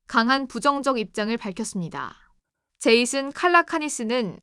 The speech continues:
엑스알피가 미국 증권법을 위반할 소지가 있으며 이티에프 승인이 이루어진다면 시장의 혼란을 초래할 것이라고 주장했습니다. 칼라카니스는 스타트업과 투기 세력이 보유한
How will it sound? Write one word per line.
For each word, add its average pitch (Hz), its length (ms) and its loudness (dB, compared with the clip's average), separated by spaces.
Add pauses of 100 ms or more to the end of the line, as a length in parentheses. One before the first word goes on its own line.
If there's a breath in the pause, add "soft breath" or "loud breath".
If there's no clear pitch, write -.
엑스알피가 208 1040 2
미국 226 300 -4
증권법을 254 760 2
위반할 240 340 0
소지가 302 340 -4
있으며 175 560 -4 (400)
이티에프 302 560 0
승인이 294 520 -6
이루어진다면 214 920 0
시장의 311 440 -2
혼란을 320 460 0
초래할 339 420 2
것이라고 214 480 -2
주장했습니다. 196 1000 -6 (440)
칼라카니스는 311 1160 0
스타트업과 285 880 0
투기 339 320 -4
세력이 302 380 0
보유한 233 540 0